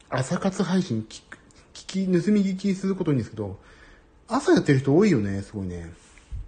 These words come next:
夜はいないよね。いるのかな？でも俺、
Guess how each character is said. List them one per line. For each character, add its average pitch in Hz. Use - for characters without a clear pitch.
夜 233
は 110
い 110
な 120
い 113
よ 92
ね。 92
い 139
る 156
の 285
か 117
な？ 92
で 95
も 87
俺、 98